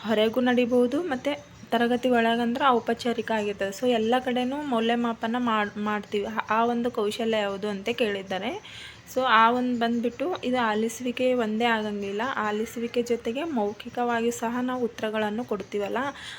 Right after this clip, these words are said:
ಅದು ಬಂದ್ಬಿಟ್ಟು ಆಲಿಸುವಿಕೆ ಮತ್ತು ಮೌಖಿಕ ಅಭಿವ್ಯಕ್ತಿ ಇ-, ಇನ್-, ಇದು ಎರಡು ಇದ್ದಾಗ ಮಾತ್ರ ರೈಟ್ ಆ, ಆ, ರೈಟ್ ಆಗಿರ್ತದೆ. So ಹಾಗಾಗಿ C is the right one. ನೆಕ್ಸ್ಟ್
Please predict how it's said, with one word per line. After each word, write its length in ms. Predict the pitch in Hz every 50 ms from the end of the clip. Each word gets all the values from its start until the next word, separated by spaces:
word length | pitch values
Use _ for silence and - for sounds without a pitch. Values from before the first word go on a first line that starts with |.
| - -
ಅದು 180 | - 208 208 240
ಬಂದ್ಬಿಟ್ಟು 460 | 233 247 226 220 214 208 208 - 269
ಆಲಿಸುವಿಕೆ 680 | 262 247 226 214 208 214 208 - - 220 220 220 - 220
ಮತ್ತು 340 | 214 214 214 208 - 262 277
ಮೌಖಿಕ 460 | 285 254 214 208 220 - 226 208 - 226
ಅಭಿವ್ಯಕ್ತಿ 520 | 214 196 208 208 214 208 208 - - - 196
ಇ-, 440 | 190 - - 202 214 208 - - 208
ಇನ್-, 160 | 208 214 214 - -
ಇದು 160 | 214 190 202
ಎರಡು 300 | 214 208 202 196 202 208
ಇದ್ದಾಗ 360 | 226 220 185 190 208 202 202 202
ಮಾತ್ರ 320 | 202 202 196 196 - 226 254 254
ರೈಟ್ 300 | 240 214 196 190 - 202
ಆ, 140 | 190 - - -
ಆ, 200 | 196 196 196 190
ರೈಟ್ 300 | 190 196 190 196 - 202
ಆಗಿರ್ತದೆ. 580 | 190 190 190 185 180 - 190 214 240 240 -
So 60 | 214
ಹಾಗಾಗಿ 520 | 214 202 208 202 196 196 190 190 190 196 240
C 60 | 254
is 320 | 247 - 220 208 202 202
the 200 | 202 196 247 269
right 320 | 285 254 208 196 - - 196
one. 240 | 196 185 180 185 - - - - - - - - - - - - - - - - 214
ನೆಕ್ಸ್ಟ್ 280 | 233 269 262 - - 320